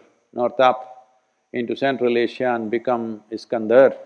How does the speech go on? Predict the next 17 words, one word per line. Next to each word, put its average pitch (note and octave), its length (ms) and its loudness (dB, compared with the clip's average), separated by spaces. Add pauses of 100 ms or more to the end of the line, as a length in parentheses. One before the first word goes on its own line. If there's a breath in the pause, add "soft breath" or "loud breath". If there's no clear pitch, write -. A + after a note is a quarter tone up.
(1800)
And C3 200 -4
even B2+ 260 -2
today, A2+ 340 2
the G#2+ 120 -2
word G#2+ 340 0
slightly G2+ 420 -4
mispronounced F#2+ 720 -10
is F#2 140 -8
used G2 280 -8
as F2 140 -8
Sikandar, F#2+ 540 -6 (840)
somebody G2+ 520 -4
who G2+ 200 -4
is - 440 -14
victorious A2 720 -2
over A2 300 -2
everybody, A2 600 -2